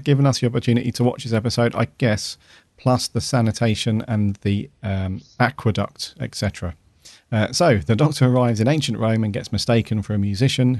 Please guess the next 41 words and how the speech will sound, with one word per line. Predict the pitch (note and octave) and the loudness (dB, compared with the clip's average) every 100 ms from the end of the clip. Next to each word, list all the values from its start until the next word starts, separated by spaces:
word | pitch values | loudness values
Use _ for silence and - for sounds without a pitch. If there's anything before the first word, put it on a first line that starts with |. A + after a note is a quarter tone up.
| - | -2
whom | A2 G2+ | -2 2
the | A#2 | 2
Emperor | B2+ A#2+ G#2+ | 2 2 0
wants | A2 - | 0 -4
to | - | -6
have | G#2+ - | -4 -2
killed. | - C#3 G#2+ E2+ _ - - - - | 2 2 2 -4 _ -20 -20 -20 -6
Uh, | G#2+ G#2+ | 0 0
Vicky | A2+ C3+ C#3+ | 0 0 2
gets | B2 - | 0 -2
to | - | -4
play | - A2+ | 0 2
servant, | G#2 B2+ B2 C3+ B2+ | 2 2 4 2 0
and | B2 - | -2 0
Ian | B2 A#2 | 2 2
and | G#2+ | 2
Barbara | A#2 G#2+ | 0 0
get | G#2+ - | -4 -4
kidnapped | E3+ F3+ - - | -2 -2 -2 -4
by | G#2 | -4
slave | - B2 A#2+ | 2 4 4
traders. | - B2 A#2+ A2+ - - - _ | 2 2 2 -2 -6 -20 -20 _
Ian | G3+ G3+ D3 | 2 4 4
gets | C#3 A#2+ | 0 -2
enslaved | A2 C3 B2 A#2+ - | -2 2 2 2 0
to | A2+ | 0
row | G#2+ | 0
a | G2 | 0
large | F#2+ F#2 | -2 -2
boat, | C3 B2+ - | 2 2 0
whilst | A#2+ G#2+ G#2 - | 0 0 0 0
Barbara | A#2+ A2+ G#2+ | 0 2 0
gets | A2 - | -4 -4
bought | A2+ A2 - | -2 -2 -2
by | G2 | -4
royalty | G2+ C3 B2 - B2 - - - _ - | 0 2 2 2 0 0 -14 -20 _ -4
and | G2+ F#2 | -2 0
brought | G2+ - | 0 0
to | G#2+ | -4
the | F#2+ | -6
palace, | - G2+ G2 - | -4 -2 -2 -4